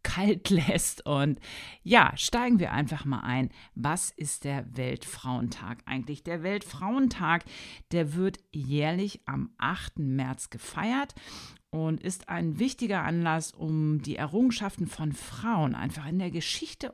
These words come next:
und der Gegenwart zu würdigen und natürlich auf die anhaltenden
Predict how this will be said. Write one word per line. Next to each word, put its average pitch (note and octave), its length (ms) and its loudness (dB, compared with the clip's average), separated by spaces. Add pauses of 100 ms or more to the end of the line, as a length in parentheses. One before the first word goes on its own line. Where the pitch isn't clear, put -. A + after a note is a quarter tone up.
und E4 220 -4
der C4 120 -2
Gegenwart F#3 640 2 (320)
zu C3+ 280 -2
würdigen G3+ 380 0 (640)
und C4 220 2
natürlich A3 480 0
auf F3 100 -6
die - 260 -10
anhaltenden D3 760 2